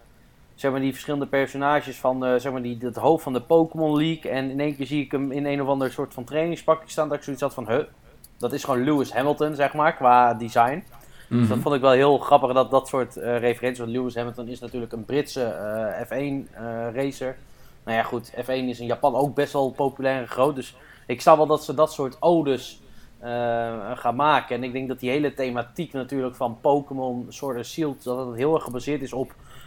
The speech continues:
Speaker 1: eh, Britse sporten. En dan met name het voetbalelement, hè, die gyms dat in één keer in stadions zijn.
Speaker 2: Ja, of wat
Speaker 1: Eh,
Speaker 2: dacht je van dat, eh,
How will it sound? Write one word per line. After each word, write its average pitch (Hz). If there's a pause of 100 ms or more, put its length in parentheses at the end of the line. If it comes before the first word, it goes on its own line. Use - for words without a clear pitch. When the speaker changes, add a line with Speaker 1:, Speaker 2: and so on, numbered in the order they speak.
(120)
Speaker 1:
eh, 117 (100)
Britse 147
sporten. 160
En 143
dan 135
met 127
name 143
het 123
voetbalelement, 147
hè, 147
die 120
gyms 151
dat -
in 123
één 131
keer 104
in 110
stadions 147
zijn. 143 (340)
Speaker 2:
Ja, 110
of 120
wat 123
Speaker 1:
Eh, 123
Speaker 2:
dacht 123
je 127
van 120
dat, 107
eh, 107